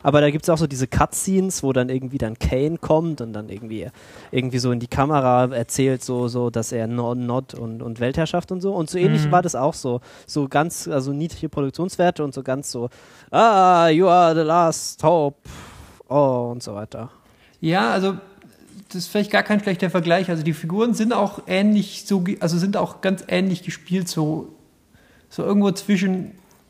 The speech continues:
Speaker 2: zwischen hölzern, pathetisch und satirisch würde ich's auch einordnen, ja. Ja, irgendwo da. So, äh, g-,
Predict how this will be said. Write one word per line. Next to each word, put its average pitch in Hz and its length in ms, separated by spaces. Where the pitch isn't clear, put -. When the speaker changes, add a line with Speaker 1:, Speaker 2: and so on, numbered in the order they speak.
Speaker 2:
zwischen 160 480
hölzern, 202 720
pathetisch 185 500
und 185 120
satirisch 165 580
würde 135 140
ich's - 100
auch - 220
einordnen, 139 600
ja. 139 300
Ja, 143 460
irgendwo 185 300
da. 147 540
So, 170 420
äh, 165 160
g-, - 100